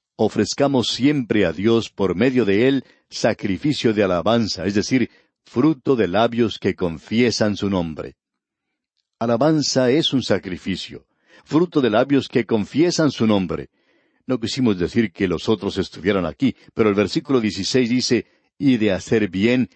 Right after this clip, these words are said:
y de la ayuda mutua no os olvidéis,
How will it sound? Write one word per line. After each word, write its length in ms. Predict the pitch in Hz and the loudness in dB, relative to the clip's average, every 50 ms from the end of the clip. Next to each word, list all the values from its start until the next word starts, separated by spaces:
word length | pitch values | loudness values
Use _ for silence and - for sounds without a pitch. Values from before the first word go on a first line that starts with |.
| _ - | _ -4
y 160 | - 139 123 | 0 0 2
de 120 | 104 110 104 | 2 2 2
la 100 | 101 95 | 2 0
ayuda 380 | 92 90 131 165 - 160 135 | 0 0 0 2 2 2 0
mutua 500 | 107 113 151 185 185 - 170 180 180 - _ _ - | 2 2 2 0 0 0 0 0 0 -2 _ _ -10
no 280 | - 87 92 101 117 151 | -6 -2 0 2 2 2
os 180 | 165 151 - | 2 2 0
olvidéis, 720 | 151 151 147 139 156 160 180 185 156 107 85 - - - | 0 0 0 0 0 0 2 2 0 0 -4 -8 -12 -16